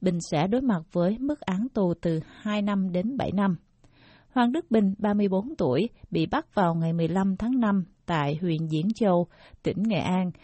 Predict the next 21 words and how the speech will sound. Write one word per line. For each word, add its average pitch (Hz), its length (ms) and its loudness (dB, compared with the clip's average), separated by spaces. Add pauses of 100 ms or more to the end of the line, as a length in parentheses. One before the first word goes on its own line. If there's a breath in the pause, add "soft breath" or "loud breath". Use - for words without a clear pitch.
(140 soft breath)
khi 269 220 -4
đang 247 300 2
đi 233 200 2
trên 226 240 -2
một 170 180 0
chiếc - 140 -6 (100)
xe 196 260 2
cùng 165 240 -2
với 170 240 0
Linh 202 220 0
Mục 160 180 -2
Nguyễn 165 300 -2
Đình 185 160 -2
Thục. 180 260 2 (760 loud breath)
Trực - 200 0
tiếp 294 200 0
chứng 254 220 -4
kiến 247 380 0
vụ 160 200 2
bắt 233 220 -4
bớ, 202 240 6